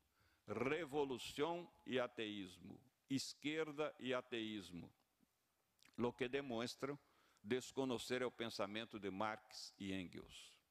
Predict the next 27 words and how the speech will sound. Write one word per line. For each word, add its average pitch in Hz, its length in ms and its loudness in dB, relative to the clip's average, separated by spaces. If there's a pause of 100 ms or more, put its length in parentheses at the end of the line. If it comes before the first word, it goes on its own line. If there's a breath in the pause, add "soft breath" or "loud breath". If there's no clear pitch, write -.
(840 loud breath)
Essa 156 360 2
falsa 190 680 -2
hermenêutica 143 1040 2
não 147 200 2
é, 139 120 4
sem 127 260 -4
embargo, 120 520 -2
lo 123 180 4
mais 135 360 0
importante, 123 640 -2
lo 117 140 6
mais 104 240 0
grave. - 520 -2 (480)
Lo 120 140 6
mais 170 220 2
grave 131 500 -2 (680 soft breath)
foi 165 520 2 (380)
o 135 160 6
erro 143 480 2 (140)
político 165 760 0
e 165 40 0
estratégico 156 1040 -2
que 147 180 -2
se 139 220 -6
deriva 131 500 2
de 120 100 0
ella. 98 480 0